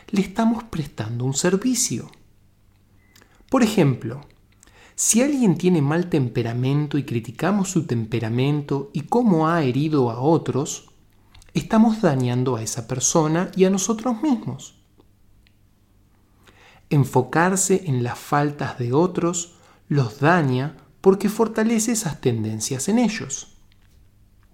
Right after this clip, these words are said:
Y cuando nos enfocamos en lo negativo en otros,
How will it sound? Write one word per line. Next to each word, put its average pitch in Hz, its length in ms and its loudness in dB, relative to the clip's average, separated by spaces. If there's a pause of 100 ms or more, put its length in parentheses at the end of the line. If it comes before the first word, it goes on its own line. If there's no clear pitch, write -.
(960)
Y 214 120 2
cuando 226 280 2
nos 214 220 2
enfocamos 220 720 0
en 165 120 2
lo 131 80 0
negativo 123 580 -2
en 127 80 0
otros, 160 560 -2